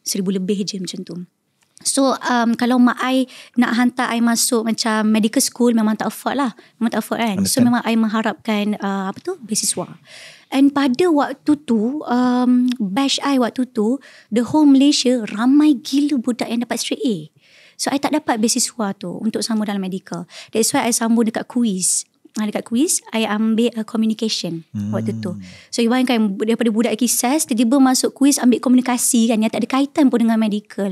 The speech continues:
Speaker 1: Biologi ke memang tak ada kaitan. And dekat situ, I suka sangat bercakap depan cermin.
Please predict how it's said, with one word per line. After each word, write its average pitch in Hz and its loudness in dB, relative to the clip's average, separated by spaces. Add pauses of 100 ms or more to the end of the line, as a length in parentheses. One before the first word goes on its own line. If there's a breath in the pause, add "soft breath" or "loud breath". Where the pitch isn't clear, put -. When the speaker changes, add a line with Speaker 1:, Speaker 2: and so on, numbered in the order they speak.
(240 loud breath)
Speaker 1:
Biologi 220 2
ke 240 -4
memang 233 2
tak 180 -4
ada - -6
kaitan. 208 -4 (440 loud breath)
And 269 2
dekat 269 2
situ, 285 2 (280 loud breath)
I 302 4
suka 320 2
sangat 311 4 (100)
bercakap 294 0
depan 262 0
cermin. 247 4